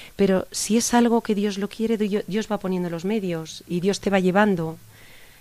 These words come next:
Y, y entonces yo sí veía que eso era muy bueno y quería, porque en Pozo Blanco no se conoce el ecid, porque no hay instituciones, no hay colegios, no hay clubes, etcétera.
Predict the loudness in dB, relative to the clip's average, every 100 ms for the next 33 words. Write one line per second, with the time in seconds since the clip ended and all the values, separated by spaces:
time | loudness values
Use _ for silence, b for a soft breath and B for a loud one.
0 | b -20 -6 0 2 4 4 4 2 0
1 | -4 -6 0 4 6 6 4 8 8 6
2 | 0 2 2 4 6 6 6 2 0 2
3 | 4 4 4 4 4 0 B B B -2
4 | 2 6 8 6 4 -2 -2 0 2 4
5 | 4 4 2 0 0 0 0 -2 -4 0
6 | 0 0 -4 -2 2 4 2 2 -2 -6
7 | -10 -6 -2 0 0 -2 -2 0 0 0
8 | 0 0 2 2 2 -2 -2 0 2 0